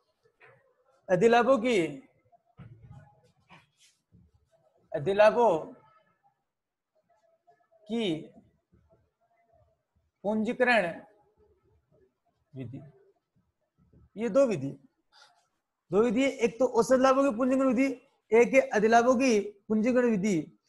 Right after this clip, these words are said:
हम क्या करेंगे? सबसे पहले औसत लाभों की पूंजीकरण विधि पढ़ेंगे, उसके बाद में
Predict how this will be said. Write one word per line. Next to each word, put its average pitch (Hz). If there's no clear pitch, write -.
हम 214
क्या 254
करेंगे? 269
सबसे 202
पहले 254
औसत 208
लाभों 262
की 269
पूंजीकरण 240
विधि 247
पढ़ेंगे, 247
उसके 240
बाद 254
में 202